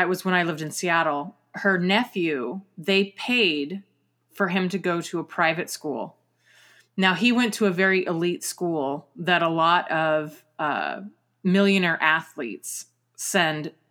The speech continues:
their, uh, children to, many of whom are children of color. She was telling me that in this school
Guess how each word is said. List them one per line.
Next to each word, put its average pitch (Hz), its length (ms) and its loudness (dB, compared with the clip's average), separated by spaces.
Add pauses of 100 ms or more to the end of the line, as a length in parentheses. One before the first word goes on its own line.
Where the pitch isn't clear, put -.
(200)
their, 180 540 0 (180)
uh, 123 360 -2 (200)
children 160 440 0
to, 135 260 -4
many 170 340 0
of 160 120 -6
whom 156 360 -6
are 151 140 -4
children 143 340 -8
of 139 120 -12
color. - 280 -10 (880)
She - 220 -2
was 202 180 0
telling 226 400 2
me 147 320 -4 (840)
that 196 140 4
in 220 140 6
this 214 180 2
school 185 720 0